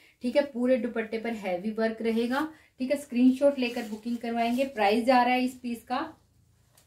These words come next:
just one eight double nine, one eight double nine इसका price जा रहा है। ठीक है, sorry, वन ट्रिपल नाइन। ठीक है, वन ट्रिपल नाइन इसका price जा रहा है। ठीक है फ्रेंड्स, और अगर मैं इसके tag price की मैं बात करूं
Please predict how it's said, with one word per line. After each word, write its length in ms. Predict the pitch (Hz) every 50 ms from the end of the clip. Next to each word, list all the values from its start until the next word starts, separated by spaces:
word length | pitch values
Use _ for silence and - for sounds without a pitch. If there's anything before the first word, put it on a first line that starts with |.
| _ -
just 580 | 170 170 190 208 214 233 240 - - _ _ _ _ _ _ _ _ _
one 420 | 185 175 233 247 247 262 - - 262 233
eight 280 | 233 233 233 - - -
double 300 | 196 185 - 196 208 214
nine, 300 | 226 233 240 294 339 - - _ _ _ - 180 -
one 260 | 226 247 262 277 269
eight 180 | 254 247 226 220
double 220 | 226 220 220 220
nine 180 | 220 214 214 208
इसका 300 | 208 208 - - 220 247 269 - _ _ _ _ _ _ _ _ _ -
price 300 | 208 208 214 220 220 208
जा 120 | 240 240
रहा 160 | 240 240 240 269
है। 200 | 311 320 311 - _ _
ठीक 200 | - 247 233 -
है, 180 | 285 311 311 311
sorry, 300 | - 247 233 247 302 311
वन 280 | 233 233 233 247 262 269
ट्रिपल 380 | - 240 226 220 - 220 202 190
नाइन। 200 | 175 156 143 - _ _ _ _ _
ठीक 120 | 247 254 339
है, 80 | 339 269
वन 280 | - 233 240 262 277 277
ट्रिपल 440 | - 240 233 233 - - 262 262
नाइन 220 | 254 254 240 233 233
इसका 220 | 226 - - 220 208
price 360 | - 196 190 185 185 190 185
जा 160 | 214 214 208
रहा 120 | 214 233
है। 140 | 269 311 - - _ _ _ _ _ -
ठीक 140 | 240 233 240
है 60 | 269 269
फ्रेंड्स, 300 | 277 302 311 330 277 233
और 120 | 233 233 226
अगर 160 | 220 220 233
मैं 140 | 233 233 233
इसके 160 | - - 240
tag 340 | 240 - 220 214 214 214 -
price 260 | 240 226 220 220 -
की 120 | - 233 220
मैं 200 | 214 202 196 185
बात 300 | 190 190 202 202 - -
करूं 340 | - 233 240 262 277 302 302